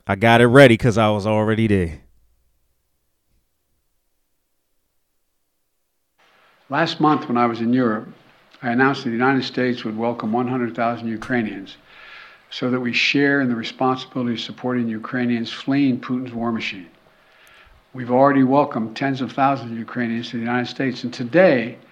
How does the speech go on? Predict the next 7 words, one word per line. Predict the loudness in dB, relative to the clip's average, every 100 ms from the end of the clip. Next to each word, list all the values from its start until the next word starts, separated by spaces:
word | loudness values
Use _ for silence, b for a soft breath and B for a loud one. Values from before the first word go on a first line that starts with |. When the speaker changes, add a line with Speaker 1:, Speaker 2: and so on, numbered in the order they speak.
| b b b b
Speaker 2:
I'm | -2 2
announcing | 4 4 2 0 -2 -2
a | -6
program, | -6 -4 -2 0 0 -2
Unite | -2 0 0 2 0 -2
for | -4 -2
Ukraine, | -2 -2 -2 -2 -8